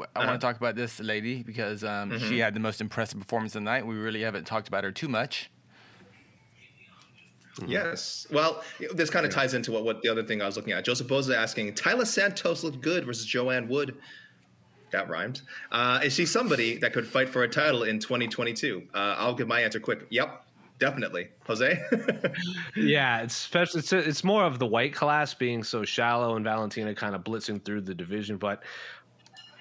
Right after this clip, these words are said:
Speaker 3: Talia Santos picks up two more wins. She, she's at a point where I wouldn't argue. It's not like she's just the next body up. Like, she would, she wins two more. Like, I wouldn't,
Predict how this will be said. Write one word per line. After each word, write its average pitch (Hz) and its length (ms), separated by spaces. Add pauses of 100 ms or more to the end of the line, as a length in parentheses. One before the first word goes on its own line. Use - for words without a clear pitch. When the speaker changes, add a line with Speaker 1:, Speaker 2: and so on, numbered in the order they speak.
(180)
Speaker 3:
Talia 262 320
Santos 214 320
picks 165 200
up 110 80
two 165 140
more 143 220
wins. 127 280
She, 107 120 (120)
she's 127 280
at 226 120
a 143 40
point 160 240
where 117 120
I 113 120
wouldn't 151 260
argue. 101 640
It's - 160
not 131 100
like 143 180
she's 123 300
just - 300
the 113 80
next 117 300 (120)
body 107 360
up. 95 340
Like, 92 180
she 127 140
would, 151 220 (380)
she 277 120
wins 254 200
two 202 140
more. 170 240
Like, 110 160
I 117 100
wouldn't, 135 380